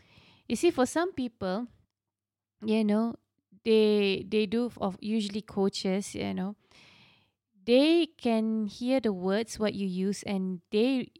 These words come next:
usually what they do is they just reframe it, you know, and yeah,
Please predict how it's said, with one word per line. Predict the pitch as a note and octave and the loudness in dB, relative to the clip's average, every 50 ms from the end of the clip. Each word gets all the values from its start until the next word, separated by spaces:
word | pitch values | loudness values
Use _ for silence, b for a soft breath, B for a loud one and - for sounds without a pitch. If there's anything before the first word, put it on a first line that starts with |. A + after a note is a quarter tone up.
| _ | _
usually | - - G#3+ A3 A#3 G#3+ G#3 A3 A#3+ A3+ | -12 -6 -4 -2 -2 -2 -4 -4 -4 -2
what | G3+ G3 F#3+ G3 | -2 -2 -2 0
they | G#3 G#3 G#3 | -2 -2 -2
do | - A3 A3+ | -2 -2 -2
is | G#3 G3+ F3+ - | -2 -4 -4 -2
they | - G#3 G3+ | -2 -2 -2
just | F#3+ - G#3 G3+ - - | -2 -2 -2 -2 -4 -6
reframe | G3 F#3+ F3 - - - F#3+ G3 G#3 A#3 C4 C#4 C4 A3+ | -6 -8 -8 -8 -10 -10 -6 -6 -4 -2 -2 -2 0 -2
it, | F3+ - - _ - - - _ _ _ _ _ _ _ _ _ _ _ _ _ _ _ | -2 -4 -6 _ -20 -20 -20 _ _ _ _ _ _ _ _ _ _ _ _ _ _ _
you | G#3+ G3 F#3+ | -8 -6 -6
know, | F3+ F#3 G3 A3 A#3+ A#3 - - - | -4 -6 -6 -8 -10 -12 -14 -12 -8
and | - G3+ G3 F#3+ F#3+ F#3+ F#3+ F#3 F#3 F#3 F#3 F#3 F3+ F3 _ _ _ | -6 -4 -4 -4 -4 -4 -6 -6 -6 -6 -8 -8 -10 -12 _ _ _
yeah, | - G#3 G#3+ F#3+ - | -4 -2 -2 -2 -2